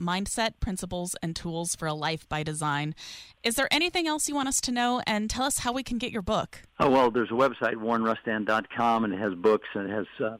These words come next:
Speaker 2: Facebook episodes. It has a whole host of things that, uh, might be interesting and helpful to people who are interested in designing their life and living the life they want. It gives the principles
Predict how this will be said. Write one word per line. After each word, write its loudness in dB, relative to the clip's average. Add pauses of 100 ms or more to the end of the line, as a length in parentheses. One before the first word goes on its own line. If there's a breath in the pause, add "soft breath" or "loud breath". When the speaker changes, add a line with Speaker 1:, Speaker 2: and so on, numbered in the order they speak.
Speaker 2:
Facebook 2
episodes. 2
It 2
has 2
a 0
whole 6
host 2
of -14
things 0
that, 4 (120)
uh, -14 (420 loud breath)
might 2
be 4
interesting 2
and 6
helpful 2
to 2
people 2
who 4
are 6
interested 2
in 4
designing 2
their -6
life 2 (100)
and -20 (340 loud breath)
living 6
the 2
life 4
they 2
want. 4
It 0
gives 2
the -16
principles 2